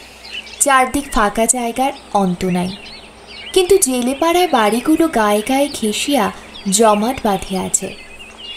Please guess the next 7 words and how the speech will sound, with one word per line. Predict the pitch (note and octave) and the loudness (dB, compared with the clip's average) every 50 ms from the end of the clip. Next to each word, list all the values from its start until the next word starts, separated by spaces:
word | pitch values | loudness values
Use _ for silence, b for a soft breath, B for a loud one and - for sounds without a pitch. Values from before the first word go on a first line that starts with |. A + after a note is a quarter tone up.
| - - - - - | -16 -16 -10 -2 2
প্রথম | D4 D4 D4 D4 E4+ E4+ D#4 | 4 4 4 4 2 2 2
দেখিলে | C#4+ C4+ C4+ C4+ - D#4 D#4+ D#4+ | 2 0 0 0 2 2 2 2
মনে | C#4 B3 A#3 A#3+ C4+ | 2 0 0 0 0
হয়, | C#4+ C4+ D4 C#4 A#3+ A3 A3 B B B B B B B - | 0 0 0 0 0 0 -4 B B B B B B B 0
এ | G#3+ B3+ B3+ B3+ A#3+ | 0 2 2 2 0
বুঝি | C4 C#4+ D4+ - F4 F4 | 0 -2 0 0 -2 -2
তাহাদের | - C#4+ A#3+ A#3 A3 B3 C4 C4 D4 D4 | -2 -2 -2 -2 -2 -2 -2 0 0 -2